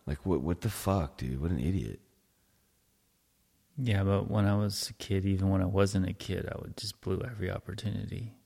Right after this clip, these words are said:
Speaker 1: Really?
Speaker 2: Yeah, it's that thinking again.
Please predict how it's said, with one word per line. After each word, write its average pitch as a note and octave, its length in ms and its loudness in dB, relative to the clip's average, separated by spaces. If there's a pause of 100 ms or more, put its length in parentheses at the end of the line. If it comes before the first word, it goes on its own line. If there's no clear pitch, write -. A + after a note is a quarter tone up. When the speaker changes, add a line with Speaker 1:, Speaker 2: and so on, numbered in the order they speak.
Speaker 1:
Really? E2 480 4 (220)
Speaker 2:
Yeah, F#2 320 -4
it's G#2 160 0
that A#2 160 4
thinking F3 340 4
again. F#2+ 480 2